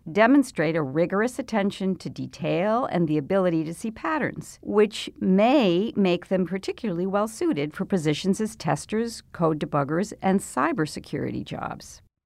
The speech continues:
This is a great example of how a difference or deviation from the norm, which often results in bias and marginalization by society, can actually be an asset.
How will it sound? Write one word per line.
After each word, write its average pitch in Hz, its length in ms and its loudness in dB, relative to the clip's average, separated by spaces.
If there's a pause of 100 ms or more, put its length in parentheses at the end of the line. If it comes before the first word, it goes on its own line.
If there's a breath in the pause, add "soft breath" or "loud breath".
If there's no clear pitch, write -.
(340)
This 320 200 0
is 185 120 0
a 180 40 4
great 214 440 2
example 175 760 0 (140)
of 185 100 -2
how 170 240 2
a 143 60 0
difference 175 840 -2 (180)
or 156 360 4 (120)
deviation 190 760 0
from 214 220 -2
the 226 60 0
norm, 156 500 2 (140)
which 196 260 2
often 233 340 6
results 160 460 2
in 165 160 2
bias 160 560 4
and 175 100 2
marginalization 156 1000 0
by 156 180 0
society, 165 960 -2
can 156 220 2 (120)
actually 196 540 -2
be 180 160 -2
an 170 100 0
asset. 131 460 -2